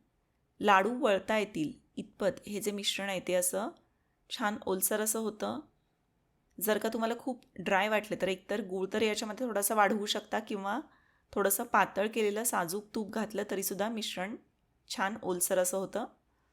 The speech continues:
हे बघा, आपलं लाडूचं जे मिश्रण आहे ते असं तयार झालंय. आता याच्यामध्ये जे बेदाणे आपण बाजूला ठेवले होते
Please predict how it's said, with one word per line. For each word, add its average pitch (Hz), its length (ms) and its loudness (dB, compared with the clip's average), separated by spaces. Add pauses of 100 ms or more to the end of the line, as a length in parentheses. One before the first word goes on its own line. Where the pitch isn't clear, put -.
(240)
हे 180 60 -4
बघा, 180 160 2
आपलं 208 220 0
लाडूचं 180 440 2
जे 208 320 -2
मिश्रण 208 380 0
आहे 233 160 0
ते 180 100 -2
असं 180 220 0
तयार 180 240 2
झालंय. 208 320 -2 (1200)
आता 196 180 4
याच्यामध्ये 226 580 -2 (300)
जे 196 180 2
बेदाणे 185 420 2
आपण 214 220 -2
बाजूला 196 340 4
ठेवले 208 300 -2
होते 214 360 -4